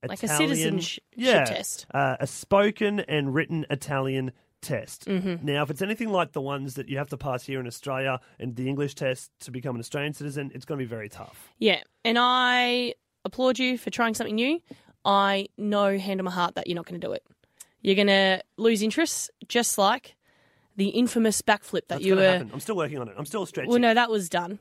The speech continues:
Speaker 1: That's in the past. You had New Year's resolution last year that you were gonna be able to do it, and it, you didn't even touch on it.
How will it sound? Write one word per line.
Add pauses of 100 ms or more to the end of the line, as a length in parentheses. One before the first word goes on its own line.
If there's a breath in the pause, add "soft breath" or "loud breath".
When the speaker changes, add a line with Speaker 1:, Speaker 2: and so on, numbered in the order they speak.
Speaker 1:
That's
in
the
past.
You
had
New
Year's
resolution
last
year
that
you
were
gonna
be
able
to
do
it, (360 soft breath)
and (100)
it,
you
didn't
even (540)
touch
on
it.